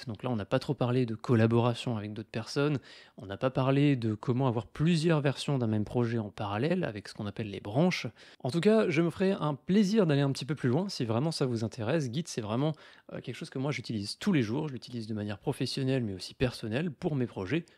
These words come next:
pour cette chaîne YouTube également, hein. Tous les projets de toutes les séries que j'ai réalisées quasiment sont disponibles sur GitHub, en open source en l'occurrence, donc vous pouvez même les récupérer chez vous. Donc n'oubliez pas de me dire en commentaire si ça vous intéresse qu'on aille un petit peu plus loin.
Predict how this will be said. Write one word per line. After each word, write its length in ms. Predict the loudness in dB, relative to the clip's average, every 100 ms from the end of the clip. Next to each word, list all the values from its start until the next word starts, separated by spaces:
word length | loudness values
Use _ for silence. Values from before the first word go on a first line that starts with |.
| _ -4
pour 160 | -2
cette 160 | -2 0
chaîne 180 | 2 2
YouTube 280 | 0 -2
également, 440 | -2 -2 0 0 0
hein. 120 | -4 -4
Tous 100 | 0
les 120 | 2
projets 380 | 2 2 2 2
de 140 | 0
toutes 220 | -4 -2
les 80 | 0
séries 300 | 0 0 0
que 40 | 0
j'ai 120 | 0
réalisées 420 | 2 2 0 0
quasiment 420 | -2 -4 -2 -2
sont 240 | -4 -2 -2
disponibles 540 | -2 -2 -2 0 0
sur 180 | -2 -6
GitHub, 360 | -4 -2 -2 0
en 160 | 2 2
open 260 | 2 -4 -6
source 300 | -6 -6 -6
en 100 | -6
l'occurrence, 460 | -6 -6 -6 -8
donc 160 | -10 -12
vous 80 | -6
pouvez 180 | -2
même 160 | 0 2
les 100 | 0
récupérer 460 | -4 -6 -4 -4 -4
chez 160 | -6
vous. 180 | -8 -10 _ _ _ _
Donc 220 | -2 0 4
n'oubliez 240 | 4 4
pas 240 | 4 2 2
de 180 | 0 2
me 160 | 4
dire 180 | 4 4
en 60 | 2
commentaire 400 | 2 0 0 -4
si 100 | -4
ça 120 | -2
vous 120 | 0
intéresse 400 | 0 0 0 -2
qu'on 140 | -4 -2
aille 160 | 0
un 60 | -2
petit 160 | -6
peu 80 | -10
plus 160 | 2 4
loin. 240 | 4 0